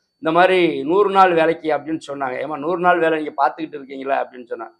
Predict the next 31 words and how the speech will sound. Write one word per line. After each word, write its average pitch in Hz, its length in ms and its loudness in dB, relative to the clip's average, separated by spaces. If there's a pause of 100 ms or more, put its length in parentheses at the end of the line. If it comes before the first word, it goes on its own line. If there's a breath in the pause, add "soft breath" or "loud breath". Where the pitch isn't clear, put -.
(260)
"இல்ல 180 180 4
சார், 175 180 4
அப்படிதான் 165 440 4
சொன்னாங்க." 147 400 -4
"ஏமா, 151 120 0
உண்மையை 170 380 -2
சொல்லுங்க, 160 600 -4 (240)
தேர்தல் 180 380 4
காலகட்டத்துல 160 600 0
இந்த 151 120 -2
மாதிரி 156 240 -2
தவறுகள் 156 460 2
நடக்கக்கூடாது, 151 420 -2
நடந்தா 175 680 0 (180)
பொதுமக்கள் 190 540 2
மீதும் 185 520 -2
தேர்தல் 180 300 2
கமிஷன் 160 340 -4
நடவடிக்கைன்னு" 165 520 2
சொன்னோன்னா 160 420 -4 (220)
பயந்துட்டாங்க. 156 540 0
"ஐயோ, 170 320 0
எங்களுக்கு 156 400 -4
இதனால 160 80 2
எதுவும் 160 220 -2
பிரச்சனை 151 340 -8
வருமா?" 143 300 -8
அப்படின்ட்டு 135 320 -10 (440)
பயந்துட்டு, 175 360 0
அதுக்கப்புறம் 175 520 2
அவங்க 160 220 0